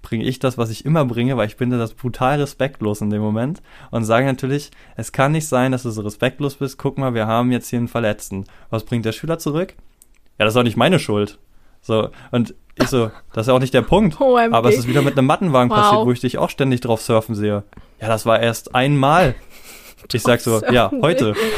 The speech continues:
Speaker 1: <laughs> Jede Stunde. Einmal mindestens." So, ne? Und dann fängst, verlierst du dich in so eine Diskussion und denkst dir so, "Okay, jetzt gerade tust du nichts für die Beziehungsarbeit." Aber du, da sind wir bei diesem, was ich meinte, in diesem Moment brauchst du Autorität. Der Kumpeltyp,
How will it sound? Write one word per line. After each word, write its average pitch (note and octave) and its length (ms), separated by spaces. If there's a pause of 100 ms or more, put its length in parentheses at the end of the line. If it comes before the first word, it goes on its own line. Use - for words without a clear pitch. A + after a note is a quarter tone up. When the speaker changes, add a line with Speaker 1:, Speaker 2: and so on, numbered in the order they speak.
(120)
Speaker 1:
<laughs> - 320
Jede C3+ 240
Stunde. E3 380 (340)
Einmal C#3 460
mindestens." C3 560 (440)
So, A#2 120
ne? C3+ 280
Und B2 280 (440)
dann B2 140
fängst, C#3 320
verlierst C3+ 440
du B2+ 40
dich A#2 80
in B2 140
so A#2 60
eine A#2 80
Diskussion B2 580
und C3 120
denkst B2+ 180
dir A#2+ 80
so, A#2 180
"Okay, G#2 320
jetzt A2+ 220
gerade C3 380 (360)
tust B2+ 200
du A#2+ 60
nichts D#3+ 200
für D#3+ 60
die D3+ 80
Beziehungsarbeit." A#2+ 800 (460)
Aber A2+ 300
du, A#2+ 420
da A#2+ 160
sind C3 140
wir B2+ 80
bei A#2+ 80
diesem, A#2+ 260
was A#2+ 120
ich A2+ 100
meinte, B2+ 540 (420)
in B2 120
diesem A2 180
Moment C3 240
brauchst B2 220
du - 60
Autorität. B2 600
Der G#2+ 80
Kumpeltyp, B2+ 580